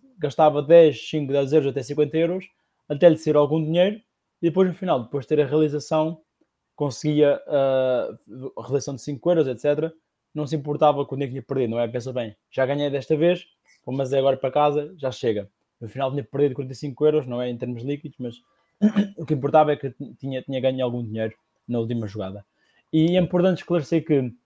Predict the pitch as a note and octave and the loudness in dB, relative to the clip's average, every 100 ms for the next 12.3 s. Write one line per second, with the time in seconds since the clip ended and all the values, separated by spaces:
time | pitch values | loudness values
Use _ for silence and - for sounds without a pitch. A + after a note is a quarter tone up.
0 | _ _ _ _ _ - D3+ D3+ G3 G3+ | _ _ _ _ _ -2 0 2 2 2
1 | - F3 D#3+ C#3+ C#3+ E3 D3 C3 C#3 C#3+ | 2 4 4 4 0 0 -2 0 0 -2
2 | D3 B2+ B2+ C3+ B2 C#3 A#2 - C#3+ - | 0 -2 -2 -4 -6 -8 -10 -8 -8 0
3 | D#3+ F3+ B3+ D#3 C3+ E3+ D3 B2+ B2+ B2+ | 0 0 -2 -2 2 6 6 4 0 -2
4 | B2+ B2+ C3+ B2 - _ A2 A#2 B2+ B2 | -6 -4 -4 -4 -10 _ -14 0 0 0
5 | - - D3 D3+ D#3+ - _ _ _ A#2+ | -6 -14 -6 -4 -4 -8 _ _ _ _
6 | _ _ _ _ - D3 C#3+ D#3+ D#3 C#3 | _ _ _ _ -8 -4 -2 2 2 0
7 | D3+ E3+ - D#3+ D#3 B2 A#2+ C3+ _ - | -4 -6 4 6 8 4 -6 -8 _ -20
8 | _ C#3+ C3 C#3+ C#3+ B2+ C#3 B2 - C#3+ | _ -4 -4 -4 -4 -4 -10 -12 -10 -8
9 | C3 B2 G#2+ _ _ _ _ - C#3+ D3+ | -6 -6 -8 _ _ _ _ 0 2 4
10 | C#3 D3+ - E3 C#3+ - C#3 - D3+ B2 | 2 -2 0 2 2 -2 -8 0 2 2
11 | C3+ D3 D3 B2+ - C3 B2 C#3+ C3+ C#3+ | -2 2 2 2 -4 -6 -4 -4 0 0
12 | E3+ F#3 | 0 -4